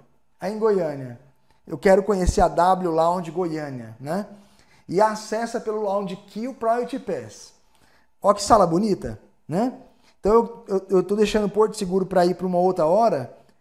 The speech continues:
E eu quero depois, até março, abril, eu quero ir pra Goiânia.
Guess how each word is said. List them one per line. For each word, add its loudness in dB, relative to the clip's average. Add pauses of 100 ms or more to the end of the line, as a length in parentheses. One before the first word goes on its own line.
(180)
E -8
eu -2
quero 2
depois, -2 (440)
até -4
março, -6
abril, -4
eu -4
quero 2
ir -4
pra 4
Goiânia. 0